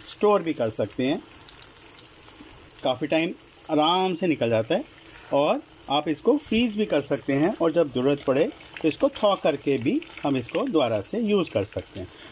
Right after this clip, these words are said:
तो हम इसको बना के store भी कर सकते हैं। और दूसरा,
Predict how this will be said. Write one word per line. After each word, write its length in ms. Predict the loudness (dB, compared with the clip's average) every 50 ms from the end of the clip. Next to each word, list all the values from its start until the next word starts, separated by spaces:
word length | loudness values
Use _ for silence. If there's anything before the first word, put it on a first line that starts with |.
| -14 -6 0
तो 80 | 0 2
हम 200 | 2 2 0 2
इसको 280 | 0 0 0 0 -2 0
बना 320 | 0 0 0 0 2 0 0
के 200 | 0 0 0 -2 -2
store 380 | -4 -6 0 2 2 4 4
भी 120 | 2 0 0
कर 140 | 0 0 0
सकते 320 | 0 -2 -2 0 0 2
हैं। 140 | 2 2 2 0 -4 -20 -20 -20 -18 -18 -18 -18 -20 -20 -14 -6 0
और 160 | 0 0 0 -2 -2
दूसरा, 420 | 2 4 4 4 4 2 2 2